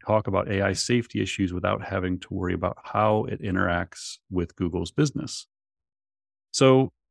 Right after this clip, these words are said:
a-, like I said, as the week went on, this one kinda kept building steam.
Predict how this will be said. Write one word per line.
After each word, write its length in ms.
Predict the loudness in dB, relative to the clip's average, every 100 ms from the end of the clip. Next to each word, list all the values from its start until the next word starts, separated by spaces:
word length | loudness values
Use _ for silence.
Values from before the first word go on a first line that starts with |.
| -2
a-, 260 | -2 -2 -2
like 220 | 2 2
I 40 | 4
said, 200 | 4 4
as 280 | 4 4
the 80 | 4
week 240 | 2 2 0
went 160 | -2 0
on, 240 | 2 2
this 200 | 2 0
one 120 | -4
kinda 300 | -2 -2 -2
kept 320 | -2 -4 -2 0
building 360 | 2 2 0
steam. 600 | -2 -4 -2 0 0 0